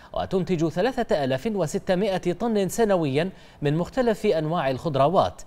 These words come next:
وتوفر مائة وأربعة وثلاثين فرصة عمل، وتساهم في نسبة الاكتفاء الذاتي من الخضروات بنسبة عشرة إلى عشرين في المائة،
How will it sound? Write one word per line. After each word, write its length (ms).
وتوفر 600
مائة 360
وأربعة 720
وثلاثين 680
فرصة 440
عمل، 460
وتساهم 640
في 180
نسبة 320
الاكتفاء 500
الذاتي 480
من 160
الخضروات 640
بنسبة 440
عشرة 360
إلى 240
عشرين 440
في 120
المائة، 380